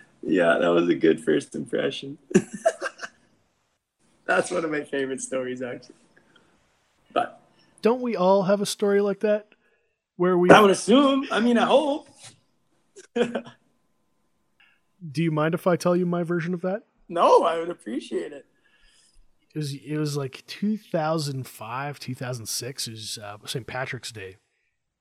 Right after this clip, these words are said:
Speaker 2: at the university. So you can imagine what
Speaker 1: Yeah.
Speaker 2: university students on Saint Patrick's Day are getting up to. Green beer.
Speaker 1: Yeah.
Speaker 2: I don't remember it. But
Speaker 1: <laughs>
Speaker 2: what I do remember the next day was people coming up to me in the hall, and they're like,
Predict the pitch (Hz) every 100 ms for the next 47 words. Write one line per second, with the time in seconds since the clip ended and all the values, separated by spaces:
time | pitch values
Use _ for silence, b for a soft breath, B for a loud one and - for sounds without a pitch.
0 | _ - 131 123 120 107 123 - 107 101
1 | - 196 220 190 160 160 139 113 107 107
2 | _ _ 143 127 147 151 175 - 123 117
3 | - 127 127 120 - 117 131 143 117 -
4 | 113 101 107 101 101 107 98 - _ _
5 | _ _ _ _ _ _ _ 147 151 139
6 | 120 101 _ _ - - - - - _
7 | - - _ _ _ _ _ - 160 139
8 | - 113 139 185 147 147 _ _ _ _
9 | _ _ _ _ _ _ - - - -
10 | - - 180 156 143 131 113 185 233 165
11 | 147 143 143 127 147 190 - 143 135 123
12 | 123 110 - _ _ _ _ - 151 165
13 | 143 - 160 139 147 - 147 139 107 120
14 | 143 160 123 117 110